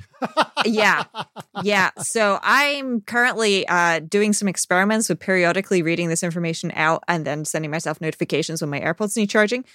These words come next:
Speaker 2: It's not super reliable yet, but, uh, I've been playing with it because, yeah, it's, it's useful to, to do that using Find My, um, especially because if I'm not at the same location as my iPad, there is no point telling me to charge my iPad because I
Speaker 1: <laughs> Right.
Speaker 2: can't.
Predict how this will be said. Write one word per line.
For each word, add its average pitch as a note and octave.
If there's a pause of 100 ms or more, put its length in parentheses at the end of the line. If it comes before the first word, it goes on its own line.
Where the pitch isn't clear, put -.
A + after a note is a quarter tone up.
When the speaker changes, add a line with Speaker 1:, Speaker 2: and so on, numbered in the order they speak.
(120)
Speaker 2:
It's -
not C4+
super A#3
reliable E3
yet, F3
but, D3
uh, B2+
I've -
been D3
playing C#3
with -
it -
because, - (480)
yeah, -
it's, -
it's E3+
useful F#3
to, D#3+ (140)
to D#3+
do D3+
that C#3+ (140)
using D3+
Find D#3
My, F3
um, D3+ (240)
especially F#3
because E3+
if F3
I'm F3+
not G3
at G3
the F#3+
same F3+
location F#3
as F#3
my E3 (180)
iPad, A3 (300)
there D4
is C4+
no C4
point B3+
telling G#3
me G3
to G3
charge F3+
my E3
iPad - (120)
because -
I C#3+
Speaker 1:
<laughs> -
Right. D#3
Speaker 2:
can't. C3